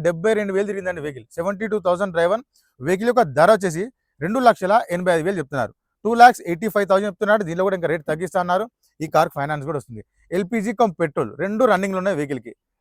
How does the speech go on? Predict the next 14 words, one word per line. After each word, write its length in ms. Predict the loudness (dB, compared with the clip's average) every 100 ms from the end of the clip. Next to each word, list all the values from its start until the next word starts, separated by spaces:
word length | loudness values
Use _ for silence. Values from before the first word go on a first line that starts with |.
| -2
నెక్స్ట్ 180 | -2 0
వెహికల్, 200 | -2 -2 -12 _
ఈ 60 | 0
వెహికల్ 220 | 2 0 -6 _ -16 2 8
మారుతి 360 | 8 8 2 2 0
రిడ్జ్ 200 | -2 -6 -10 _ _ -2
విఎక్స్ఐ 320 | 0 2 2 0
రెండు 140 | 2 6
వేల 140 | 6 6
పద్నాలుగు 380 | 4 6 6 6 4
మోడల్ 200 | 2 0
పెట్రోల్ 260 | -4 -2 -2
వెర్షన్ 200 | -2 -4 -6
వెహికల్. 200 | -6